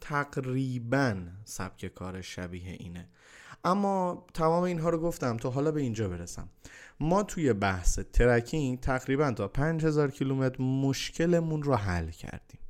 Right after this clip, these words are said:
یعنی ما توی فضای کشورمون نیازی به ایوکس برای ترکینگ نداریم.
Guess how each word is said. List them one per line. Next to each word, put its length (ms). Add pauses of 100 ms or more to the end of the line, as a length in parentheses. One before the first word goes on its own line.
(540)
یعنی 200
ما 180
توی 280
فضای 520
کشورمون 840
نیازی 600
به 320 (160)
ایوکس 720
برای 520
ترکینگ 840
نداریم. 500